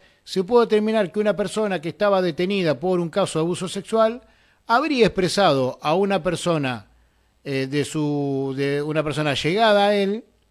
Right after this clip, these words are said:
que si no hacía tal cosa, le iba a pasar lo mismo que Florencia Cresta. Esta persona detecta lo que había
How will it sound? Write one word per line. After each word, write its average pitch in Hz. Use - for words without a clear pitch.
que 226
si 156
no 190
hacía 165
tal 214
cosa, 190
le 175
iba 185
a 165
pasar 175
lo 180
mismo 185
que 175
Florencia 151
Cresta. 113
Esta 214
persona 190
detecta 151
lo 135
que 139
había 135